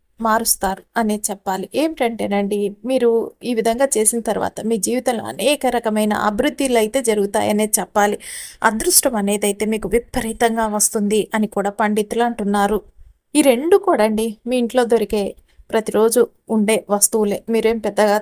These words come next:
తేవాల్సిన అవసరం లేదు. మీరు ఈ దీపాన్ని వెలిగించడానికి పెట్టే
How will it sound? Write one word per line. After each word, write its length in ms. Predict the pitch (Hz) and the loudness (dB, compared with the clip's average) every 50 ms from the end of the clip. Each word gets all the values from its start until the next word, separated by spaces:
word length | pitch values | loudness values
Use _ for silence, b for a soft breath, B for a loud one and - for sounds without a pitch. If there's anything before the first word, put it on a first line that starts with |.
| - | 0
తేవాల్సిన 420 | 214 208 214 214 202 208 208 220 208 208 | -2 0 0 0 0 0 0 -2 -2 -2
అవసరం 280 | 208 208 - 214 214 208 202 202 | -2 -2 -2 -2 -2 -2 0 -2
లేదు. 160 | 202 196 - - - 262 | -2 -2 -4 -6 -4 -2
మీరు 180 | 285 277 269 254 233 240 | 0 0 0 0 0 -2
ఈ 20 | 262 220 220 | -2 -2 -2
దీపాన్ని 420 | 262 269 269 302 285 277 277 262 254 240 208 | -2 0 2 2 0 0 0 -4 -4 0 2
వెలిగించడానికి 680 | 247 247 233 240 240 233 - - 240 233 233 233 233 - - | 2 2 2 2 0 0 2 2 2 4 4 0 -2 2 2
పెట్టే 220 | 233 226 - 226 | 2 2 4 2